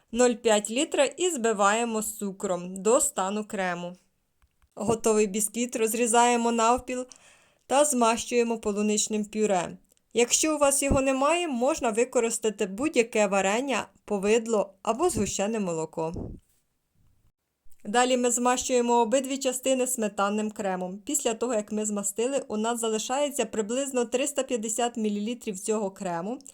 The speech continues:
в який ми додаємо домашній сир, цукор, ванільку. І знову все збиваємо, якщо у вас потужний міксер, то міксером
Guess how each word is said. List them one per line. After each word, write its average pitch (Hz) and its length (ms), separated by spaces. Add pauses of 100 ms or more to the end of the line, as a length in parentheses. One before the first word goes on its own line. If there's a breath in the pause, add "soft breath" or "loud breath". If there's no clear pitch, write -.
(360 loud breath)
в - 20
який 269 240
ми 339 120
додаємо 277 540
домашній 240 600
сир, 233 480
цукор, 247 580
ванільку. 226 600 (840 loud breath)
І 262 240
знову 302 340
все 262 260
збиваємо, 226 1000 (540)
якщо 220 360
у 202 40
вас 208 180
потужний 214 480
міксер, 208 460
то 196 80
міксером 302 600